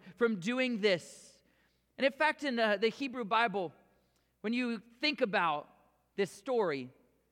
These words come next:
in our Bible, it's early on, but in the Hebrew Bible, this is right after Proverb.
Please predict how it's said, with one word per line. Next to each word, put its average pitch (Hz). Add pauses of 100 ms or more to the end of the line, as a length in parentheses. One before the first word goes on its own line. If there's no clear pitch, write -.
(640)
in 196
our 233
Bible, 175
it's -
early 214
on, 170
but 165
in 180
the 185
Hebrew 208
Bible, 156
this 180 (140)
is 165
right 175 (100)
after 147
Proverb. 113